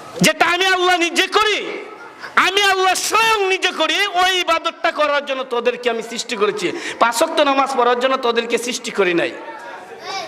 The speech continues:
পাঁচ ওয়াক্ত নামাজটা হচ্ছে তোদের প্রতি আমি একটা, একটা চাকরি, কিন্তু মূল যে ইবাদতটা, নামাজের আগে যে ইবাদতটা আমার আপনার উপর ফরজ হয়েছে,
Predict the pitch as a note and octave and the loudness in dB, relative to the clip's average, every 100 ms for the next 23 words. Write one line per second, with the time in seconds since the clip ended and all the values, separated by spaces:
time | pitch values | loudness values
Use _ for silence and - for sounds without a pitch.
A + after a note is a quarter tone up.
0 | - - - C#4+ C#4 F4+ F4+ F4+ F#4+ E4+ | -12 -16 0 0 2 -2 2 2 2 -2
1 | D4+ - B3 D#4+ E4+ - F4 E4+ E4+ D#4+ | -6 0 2 4 2 2 2 2 2 2
2 | E4+ E4 E4+ D#4+ D4+ D4 B3+ - - - | 2 0 0 0 0 0 -2 -4 -10 -18
3 | - A#3 A#3 C#4+ C#4+ C#4+ D4 C#4+ - A#3+ | -4 -2 2 0 2 0 2 0 0 -2
4 | G3+ - - - - - - - - - | -2 -6 -14 -20 -20 -20 -20 -20 -20 -20
5 | - - C#4+ C#4+ E4+ G#4+ G4 G4 G4 E4+ | -18 0 2 4 4 2 2 2 2 2
6 | E4+ E4+ E4+ D#4 C#4 - - - A#3+ E4 | 0 0 0 0 2 -2 -10 -2 2 2
7 | F4+ C#4+ E4 E4 D#4 D4 D#4+ D#4 D4+ D4 | 2 2 0 2 0 0 0 0 0 0
8 | D4 D#4 E4 D4+ D4 D4 D4 D4 C#4 C#4 | -2 -2 0 0 2 0 0 0 2 0
9 | C4+ C#4 C#4 C4+ C4+ C4 A3 | 2 2 4 2 2 2 -2